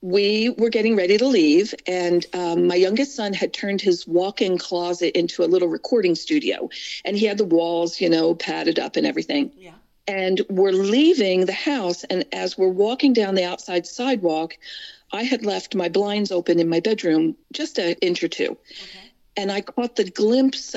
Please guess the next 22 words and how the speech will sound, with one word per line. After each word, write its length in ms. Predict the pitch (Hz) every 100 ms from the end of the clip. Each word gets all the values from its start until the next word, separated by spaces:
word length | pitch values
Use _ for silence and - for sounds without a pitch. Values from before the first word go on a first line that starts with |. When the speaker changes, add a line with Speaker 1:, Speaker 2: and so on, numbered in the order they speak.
| -
Speaker 1:
of 580 | 185 175 170 175 - -
a 80 | 185
man 720 | 185 208 277 196 160 165 185 -
standing 520 | - - 196 208 220
in 80 | 226
my 120 | 240
bedroom 600 | 214 180 180 175 175 175 -
with 360 | 175 175 170 -
a 80 | 175
top 320 | - 196 190
hat 200 | - 180
and 100 | 165
coat 220 | 151 175 143
on. 180 | - - _ _ 214
And 140 | 202
I 100 | 175
Speaker 2:
What? 180 | 220 233
Speaker 1:
stopped 520 | 208 208 240 - - -
and 100 | 180
I 80 | 170
backed 420 | 208 240 294 -
up 360 | 214 202 -